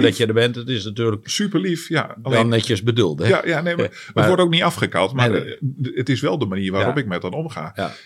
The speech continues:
Speaker 1: Kijk, in het Westen zijn er, eh, en ik zeg niet dat alle collega's dat doen, maar ik krijg dat van klanten wel eens terug.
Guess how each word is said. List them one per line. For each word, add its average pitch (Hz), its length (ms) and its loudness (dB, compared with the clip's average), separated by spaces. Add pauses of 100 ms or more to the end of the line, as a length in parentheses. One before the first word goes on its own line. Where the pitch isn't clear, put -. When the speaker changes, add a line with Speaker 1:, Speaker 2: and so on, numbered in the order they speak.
Speaker 1:
Kijk, 107 160 -4
in 123 100 -4
het 113 80 -6
Westen 110 580 -2
zijn 98 260 -6
er, 92 200 -6
eh, 92 260 -10 (260)
en 107 60 -2
ik 101 80 -4
zeg - 220 -4
niet 107 120 -2
dat 101 140 -6
alle 113 320 -4
collega's 107 480 -2
dat 78 80 -12
doen, 80 140 -8
maar 92 140 -2
ik 110 80 -6
krijg 113 280 -4
dat 95 140 -8
van 92 140 -10
klanten 127 300 -8
wel 78 100 -10
eens - 140 -14
terug. 76 220 -10